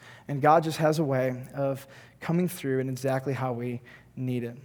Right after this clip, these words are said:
Number one, to remember your, your source and to remember your salvation.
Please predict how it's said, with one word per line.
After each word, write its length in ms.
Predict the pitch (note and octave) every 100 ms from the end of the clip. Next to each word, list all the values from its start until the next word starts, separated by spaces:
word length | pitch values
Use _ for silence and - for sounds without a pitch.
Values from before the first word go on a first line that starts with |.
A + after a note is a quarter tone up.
| B2+
Number 260 | C3+ D3 C#3+
one, 240 | C#3+ D3
to 80 | C#3
remember 260 | C#3 C3+
your, 180 | C3+ B2+ C3
your 160 | C3+
source 680 | B2 - E3 D#3+ D#3+ - - C#3+
and 100 | C#3
to 80 |
remember 440 | C3 C3+ C3 C3 C3 - - - -
your 140 | C3
salvation. 760 | - B2+ A#2 A#2+ A#2+ C3+ C3